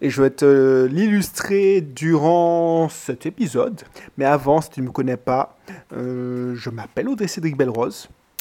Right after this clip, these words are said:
Ça fait plus de sept ans, allez, au moment où j'enregistre cette vidéo, depuis deux mille quinze, euh, je suis libre financièrement, c'est-à-dire que je n'ai pas de salaire qui tombe tous les mois. Par-, je n'ai pas de fiche de paye, par contre j'en distribue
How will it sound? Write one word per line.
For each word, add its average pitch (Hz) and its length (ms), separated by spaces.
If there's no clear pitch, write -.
Ça - 200
fait 123 920
plus 190 200
de 180 140
sept 170 420
ans, 175 320
allez, 120 320
au 117 80
moment 123 340
où 131 40
j'enregistre 131 480
cette 131 180
vidéo, 131 520
depuis 135 260
deux 139 100
mille 170 220
quinze, 170 420
euh, 127 680
je 127 160
suis 151 500
libre 156 380
financièrement, 139 840
c'est-à-dire 123 360
que 120 100
je 110 140
n'ai 113 380
pas 151 300
de 135 120
salaire 147 680
qui 135 120
tombe 151 400
tous - 160
les 151 100
mois. 131 420
Par-, - 300
je 131 120
n'ai 131 180
pas - 180
de 175 40
fiche 165 220
de 180 100
paye, 147 340
par 120 200
contre 151 200
j'en 123 80
distribue 131 600